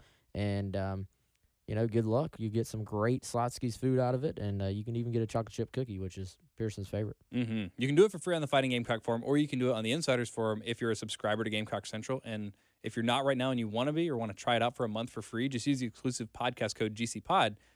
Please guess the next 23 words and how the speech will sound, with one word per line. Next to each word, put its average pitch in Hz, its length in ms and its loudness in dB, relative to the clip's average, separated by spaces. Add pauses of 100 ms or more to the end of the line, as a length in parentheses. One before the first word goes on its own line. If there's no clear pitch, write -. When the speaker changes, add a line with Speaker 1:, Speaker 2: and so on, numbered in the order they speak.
(120)
Speaker 2:
and 107 120 -4
you 110 60 -4
can 101 120 -8
do 151 140 2
that 98 280 0 (260)
and 101 340 -2
go 104 120 2
play 107 200 0
the 101 80 -4
Slotchkis - 400 -2
Challenge 104 220 -4
on 101 80 -4
the 101 100 -6
Insiders 110 380 0
Forum. 98 360 -4
But 123 140 4
also, 143 400 4
we 110 80 -2
should 117 160 -10
remind 139 440 0
<laughs> - 0 -
you, 127 240 -2 (420)
um, 107 340 0